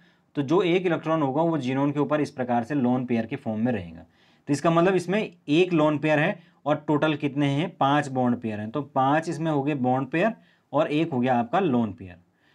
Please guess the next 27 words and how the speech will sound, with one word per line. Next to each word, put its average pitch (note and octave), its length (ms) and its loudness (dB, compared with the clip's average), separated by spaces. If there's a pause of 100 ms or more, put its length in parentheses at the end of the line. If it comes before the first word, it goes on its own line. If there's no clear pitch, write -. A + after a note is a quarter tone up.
(200)
तो E3+ 60 2
इस F3 80 2
प्रकार F3 320 2
से F#3 120 -2
टोटल E3 340 0
छः D#3+ 260 0
हो D#3 160 4
गए, D#3+ 200 -2 (260)
और C3 100 -2
जब E3+ 260 0
छः D3 260 0
होते E3 260 2
हैं D3+ 140 0
टोटल D3+ 280 0
तो D3+ 140 -6
इसका C#3 220 -4
मतलब C3 320 -2 (260)
कौन C3 160 0
सा D3+ 120 0
हाइब्रिडाइजेशन C#3+ 640 0
होता D3+ 180 -2
है? A#3 160 0 (340)
एस D3 220 -2
पी, D#3 280 -2 (360)
एस D#3 300 0 (280)
पी F3 500 0 (360)
थ्री C3+ 440 2